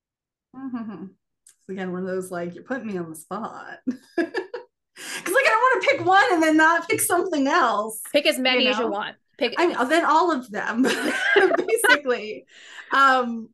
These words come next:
Speaker 1: I mean, I think that there, there needs to be a little bit more African representation, for
Speaker 2: Absolutely.
Speaker 1: sure. Um, I mean, I would love to see more Asian representation, for sure,
Speaker 2: Absolutely.
Speaker 1: as well. Um, I feel like they, they kinda dip their toes into some of it with, like, Mount Komorebi.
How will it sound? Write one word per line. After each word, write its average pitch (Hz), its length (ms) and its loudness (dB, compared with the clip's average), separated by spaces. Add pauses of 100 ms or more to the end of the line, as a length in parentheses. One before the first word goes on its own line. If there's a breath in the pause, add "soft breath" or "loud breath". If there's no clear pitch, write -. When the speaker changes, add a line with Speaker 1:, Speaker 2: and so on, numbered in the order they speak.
Speaker 1:
I 311 120 0
mean, 320 120 0
I 330 80 -4
think 349 280 -8
that 320 160 -10
there, 277 320 -4
there 269 120 -8
needs 254 280 -14
to 269 100 -14
be 247 500 -6
a 240 80 -4
little 240 200 -2
bit 240 120 -4
more 233 300 -8
African 202 460 -6
representation, 190 920 -6
for 214 60 0
Speaker 2:
Absolutely. 202 480 -6
Speaker 1:
sure. 220 180 -12 (520 soft breath)
Um, 202 680 0 (380)
I 233 100 0
mean, 247 140 2
I 226 60 0
would 240 140 0
love 202 280 -2
to 294 100 -4
see 277 160 -4
more 220 180 -2
Asian 202 220 -6
representation, 185 800 -10
for 202 160 -14
sure, 214 100 -6
Speaker 2:
Absolutely. 196 460 -6
Speaker 1:
as 196 60 -6
well. 185 360 -8 (360 soft breath)
Um, 190 400 -2
I 214 100 -8
feel 240 160 0
like 226 180 -4
they, 214 320 -6
they 196 120 -4
kinda 185 260 -10 (160)
dip 220 200 -12
their 202 180 -6
toes 185 520 -6
into 180 460 -8
some 165 240 -8
of 190 160 -6
it 214 260 -10
with, 190 220 -12
like, 185 180 -10
Mount 170 220 -8
Komorebi. 202 760 -12